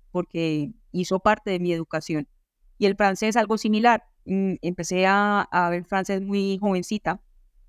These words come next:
mientras muchos niños estaban, eh, por ahí en la piscina un sábado, yo sagradamente iba a la Alianza Francesa Bucaramanga de nueve a doce, <laughs> eh,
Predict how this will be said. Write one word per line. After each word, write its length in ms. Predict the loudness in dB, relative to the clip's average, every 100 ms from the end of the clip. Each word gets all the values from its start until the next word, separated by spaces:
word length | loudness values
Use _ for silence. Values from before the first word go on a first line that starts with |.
| -2
mientras 320 | 2 4 4
muchos 340 | 2 2 2
niños 260 | 4 4 2
estaban, 500 | 2 2 2 4 2
eh, 560 | 2 0 0 0 -4 -10 _ -2
por 160 | 2
ahí 280 | 2 2 2
en 100 | 4
la 120 | 2
piscina 480 | 0 -4 0 2 0 -4 _ _ _ _ -20 -6
un 160 | -6
sábado, 460 | 2 4 6 2 -2 -12 _ _ _ _
yo 220 | 0 0
sagradamente 960 | 2 2 2 2 0 -2 -2 -4 -6 -6 _
iba 200 | -4 0
a 40 | 2
la 80 |
Alianza 360 | 2 0 0 0
Francesa 520 | 0 0 -2 0 0
Bucaramanga 680 | 0 -2 0 0 0 -2 -4 -14 _ _ _ _ _ -14
de 180 | -4 0
nueve 380 | 2 4 4 4
a 80 |
doce, 440 | 4 2 0 -4 -4 -8 -10
<laughs> 1000 | -10 -10 -20 _ _ _ _ _ _ _
eh, 480 | -2 0 2 0 -4